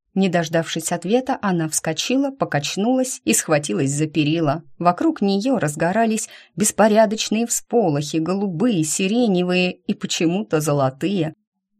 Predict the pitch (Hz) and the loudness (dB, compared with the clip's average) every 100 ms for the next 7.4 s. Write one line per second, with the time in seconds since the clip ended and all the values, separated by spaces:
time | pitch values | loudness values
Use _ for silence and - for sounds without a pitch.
0 | _ 320 320 370 311 302 - 240 170 175 | _ -2 2 4 4 0 2 4 4 4
1 | 185 185 - 151 147 - _ 277 202 185 | 2 0 -2 -2 -2 -4 _ 4 4 2
2 | 185 - 196 220 151 185 254 - 165 156 | -2 -2 0 0 2 2 2 2 0 0
3 | 151 - _ - 170 160 160 170 170 170 | -2 -14 _ -2 2 2 0 0 -2 0
4 | 165 170 196 214 233 226 208 - 202 202 | 0 0 -2 0 -2 -2 -6 -4 -2 -2
5 | 190 - 196 147 - - _ _ _ _ | -2 -2 0 -2 -4 -18 _ _ _ _
6 | _ 277 254 208 - 220 240 202 170 - | _ 6 6 4 0 2 4 4 2 0
7 | 254 220 170 160 | -2 2 2 2